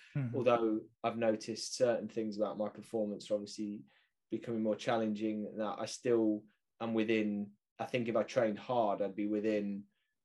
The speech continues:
Speaker 2: a reasonable distance of my best ever abilities.
Speaker 1: Mm, okay.
Speaker 2: Certainly,
Speaker 1: Mm.
Speaker 2: as, as you get beyond fifty, I know that in strength terms, it's kind of fifty-five, sixty is often a bit of a
Speaker 1: Mm.
Speaker 2: threshold where
Speaker 1: Mm.
Speaker 2: it's a, but to, to be honest with you, Bob, I'm not, I'm not sure what the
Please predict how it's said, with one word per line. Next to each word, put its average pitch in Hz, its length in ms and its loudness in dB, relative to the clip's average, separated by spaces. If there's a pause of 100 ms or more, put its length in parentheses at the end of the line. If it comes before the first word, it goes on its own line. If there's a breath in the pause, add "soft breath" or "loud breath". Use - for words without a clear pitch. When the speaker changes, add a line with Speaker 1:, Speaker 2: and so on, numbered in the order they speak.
(280)
Speaker 2:
a 110 60 -2
reasonable 107 480 0
distance 107 540 -6
of 104 100 -4
my 104 120 -2
best 101 340 -4
ever 104 320 0 (140)
abilities. 131 580 -2
Speaker 1:
Mm, - 100 -10
okay. 107 120 -8 (240)
Speaker 2:
Certainly, 113 560 4 (100)
Speaker 1:
Mm. 120 60 2
Speaker 2:
as, 110 140 -4
as 113 280 -2
you 110 80 -6
get 113 260 0
beyond 110 320 2
fifty, 113 380 -2
I 113 60 2
know 120 200 2
that 110 140 2
in 110 100 -2
strength 120 520 -2
terms, 101 240 -4
it's 101 100 -12
kind 104 180 -6
of 101 120 -6
fifty-five, 110 560 -4
sixty 131 520 -6
is 120 140 -4
often 117 320 -6
a - 20 -6
bit 131 140 0
of 131 100 0
a 131 40 -2
Speaker 1:
Mm. 123 120 -2
Speaker 2:
threshold 123 460 -6
where 110 340 0 (280 loud breath)
Speaker 1:
Mm. 123 80 -6 (220 loud breath)
Speaker 2:
it's - 180 -6
a, 123 100 -2
but 123 340 2
to, - 120 -8
to - 180 -12
be 127 60 6
honest 127 220 0
with 107 80 -4
you, 107 80 -4
Bob, 104 180 0
I'm 110 60 -2
not, 110 200 -4
I'm 110 100 -6
not 113 160 -2
sure 117 280 -2
what 101 260 -4
the 101 220 -4